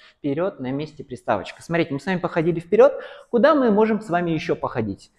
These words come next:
Назад. Молодцы, правильно, конечно, назад. Давайте найдём у нас правую ножку. С правой ножки на счёт пять мы с вами идём назад.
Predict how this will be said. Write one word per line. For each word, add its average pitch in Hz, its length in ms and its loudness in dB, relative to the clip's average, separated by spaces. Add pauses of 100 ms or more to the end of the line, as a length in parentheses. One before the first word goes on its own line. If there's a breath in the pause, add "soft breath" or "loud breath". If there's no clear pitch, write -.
(140)
Назад. 180 580 2
Молодцы, 202 580 0
правильно, 170 580 4
конечно, 202 500 0
назад. 143 420 -2 (220 soft breath)
Давайте 156 420 8
найдём 160 340 -2
у 127 40 -2
нас 117 360 -6
правую 127 360 4
ножку. 143 360 -6
С - 100 -20
правой 151 340 0
ножки 151 340 -8
на 127 140 -12
счёт - 240 -14
пять 131 220 -4
мы 113 60 -10
с - 100 -18
вами 113 220 -6
идём 104 220 -8
назад. 147 520 -6